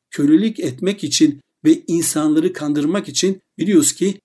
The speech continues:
yaşıyor ama Tanrı ona karşı çıktı.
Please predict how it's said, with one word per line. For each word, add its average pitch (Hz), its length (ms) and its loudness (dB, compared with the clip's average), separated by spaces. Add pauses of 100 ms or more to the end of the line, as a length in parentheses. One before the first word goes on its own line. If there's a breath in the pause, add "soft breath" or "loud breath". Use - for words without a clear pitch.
(280)
yaşıyor 143 680 2
ama 160 440 0 (200)
Tanrı 139 560 -2 (160)
ona 160 220 0
karşı 131 380 -4
çıktı. - 500 -2